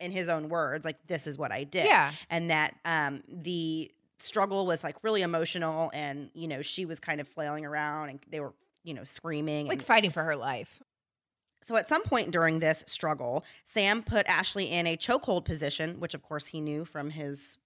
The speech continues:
Speaker 1: time as a wrestler, I
Speaker 2: Oh,
Speaker 1: guess.
Speaker 2: yeah.
Speaker 1: Uh, yeah. And he dragged her away from the car into a heavily wooded area off the road.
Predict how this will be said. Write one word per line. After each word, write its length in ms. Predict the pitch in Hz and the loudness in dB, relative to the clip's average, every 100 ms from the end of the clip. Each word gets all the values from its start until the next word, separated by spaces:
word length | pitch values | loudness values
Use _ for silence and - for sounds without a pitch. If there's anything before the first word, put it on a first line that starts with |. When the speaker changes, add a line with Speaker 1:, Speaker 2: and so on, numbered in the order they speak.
| _ | _
Speaker 1:
time 260 | - 139 175 | -6 -4 -2
as 140 | 151 | -4
a 60 | 143 | -6
wrestler, 640 | 143 180 - 127 143 175 | -2 0 0 -4 -2 -2
I 120 | 147 143 | -2 0
Speaker 2:
Oh, 60 | 247 | 4
Speaker 1:
guess. 200 | 311 247 | 4 4
Speaker 2:
yeah. 400 | 302 339 339 240 - - | 4 2 0 -2 -8 -10
Speaker 1:
Uh, 120 | - - | -8 -2
yeah. 320 | 240 214 135 - - - - | 2 2 2 -4 -16 -14 -2
And 320 | 185 185 185 | 2 4 4
he 300 | 208 226 214 | 0 0 0
dragged 300 | 202 202 208 | 4 4 4
her 100 | 262 | 4
away 180 | 240 202 | 4 4
from 140 | 190 190 | 2 0
the 60 | |
car 260 | 180 175 165 | 0 4 4
into 400 | 165 175 - 170 | 4 0 0 2
a 120 | 160 | 2
heavily 360 | 170 175 175 185 | 2 0 2 0
wooded 260 | 160 165 156 | 2 2 4
area 280 | 151 156 151 | 4 4 4
off 200 | 151 - | 2 0
the 100 | 147 | -2
road. 420 | 202 208 80 - | 2 2 0 -12